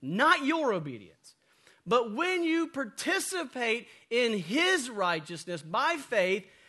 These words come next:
he says, "You're righteous. I fill you with my spirit. Now go live out who you are." Again, you won't be perfect, but it will be the sign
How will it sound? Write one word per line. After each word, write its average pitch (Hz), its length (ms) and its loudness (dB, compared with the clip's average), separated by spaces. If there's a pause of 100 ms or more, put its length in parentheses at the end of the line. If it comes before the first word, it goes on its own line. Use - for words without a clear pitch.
(240)
he 277 180 2
says, 226 340 2
"You're 220 340 4
righteous. 196 920 0 (640)
I 208 180 0
fill 311 380 0
you 320 180 4
with 320 160 0
my 262 180 0
spirit. 254 580 0
Now 196 240 -4
go 151 320 -2
live 220 520 0
out 240 220 2
who 220 160 -4
you 190 280 -6
are." 139 300 -10 (1400)
Again, 233 480 -2
you 202 140 -2
won't 180 240 -2
be 180 120 -2
perfect, 339 680 -8 (960)
but 208 160 2
it 214 160 2
will 208 140 -2
be 208 240 -6
the 185 140 -2
sign 277 1040 0